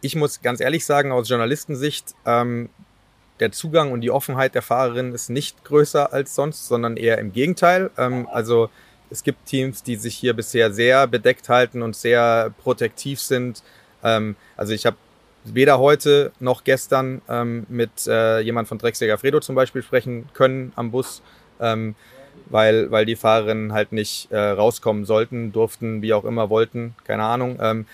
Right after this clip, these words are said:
und ja, es, da, da merkt man teilweise, dass die Teams, ähm, einige Teams so ein bisschen auch in der Pressearbeit ein bisschen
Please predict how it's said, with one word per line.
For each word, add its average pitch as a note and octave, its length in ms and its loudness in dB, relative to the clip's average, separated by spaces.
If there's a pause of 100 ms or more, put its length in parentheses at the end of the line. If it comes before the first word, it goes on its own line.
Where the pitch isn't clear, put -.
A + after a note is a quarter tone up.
(340)
und A2+ 200 -8 (300)
ja, A2+ 280 2
es, A2+ 220 -12 (160)
da, C3+ 100 -2
da B2+ 220 0
merkt C3+ 200 2
man C3+ 100 -2
teilweise, C3 380 2
dass B2 140 -8
die A#2 100 -8
Teams, - 640 -4
ähm, B2 420 -4
einige D3+ 380 0
Teams D3 480 -8 (360)
so - 140 -6
ein A#2 80 -2
bisschen A2+ 280 -2
auch A#2+ 140 2
in B2 60 -4
der A2 100 2
Pressearbeit A#2+ 600 0
ein A2+ 100 -10
bisschen B2 440 -6